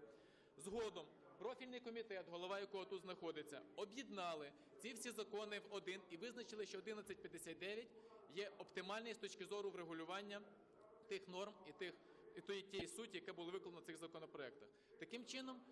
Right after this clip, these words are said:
за рахунок отакої технічної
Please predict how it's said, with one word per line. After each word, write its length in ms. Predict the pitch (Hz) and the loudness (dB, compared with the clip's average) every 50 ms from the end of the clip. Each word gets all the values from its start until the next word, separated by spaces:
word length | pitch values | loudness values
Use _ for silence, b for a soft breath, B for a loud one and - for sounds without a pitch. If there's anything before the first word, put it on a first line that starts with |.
| B B B B B - | B B B B B -10
за 160 | - 143 185 | -4 0 0
рахунок 420 | 202 202 - 262 254 247 233 202 - 214 - - | 0 0 0 -2 0 2 2 0 0 -4 -10 -8
отакої 400 | - 170 - 190 - 226 214 196 | -6 -4 -4 -2 2 2 2 2
технічної 760 | 190 214 214 214 214 220 226 214 220 208 180 165 160 147 131 | 2 0 -2 0 0 0 0 0 0 0 0 0 0 0 -2